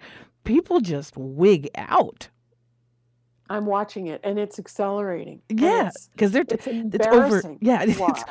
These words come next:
Speaker 1: it's like an overreaction, but also I try, like, ugh, because I really do, I try n-, I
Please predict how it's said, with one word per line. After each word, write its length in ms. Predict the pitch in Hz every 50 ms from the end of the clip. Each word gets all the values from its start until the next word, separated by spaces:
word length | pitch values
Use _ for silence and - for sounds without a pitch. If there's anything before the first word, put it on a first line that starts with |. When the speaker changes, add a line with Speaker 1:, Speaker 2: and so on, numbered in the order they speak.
| - - - -
Speaker 1:
it's 180 | - 247 - -
like 180 | 254 233 -
an 80 | 226 226 -
overreaction, 760 | 233 233 233 233 240 220 220 220 226 247 269 - - 214 185 170
but 120 | 214 208
also 420 | 202 226 220 - - 254 240 220 - - - - - - -
I 140 | - 214 196
try, 560 | - - - - - 196 202 202 196 196 -
like, 240 | - 180 175 - -
ugh, 400 | - 202 185 185 180 165 156 - - - - - - - - _ _ -
because 260 | 208 190 226 214 202 -
I 160 | 185 196 208 180
really 360 | 190 190 190 214 214 214 214
do, 220 | 175 165 190 185 165
I 60 | 165
try 240 | - - 202 190 185
n-, 140 | 185 190 190 -
I 180 | 175 175 170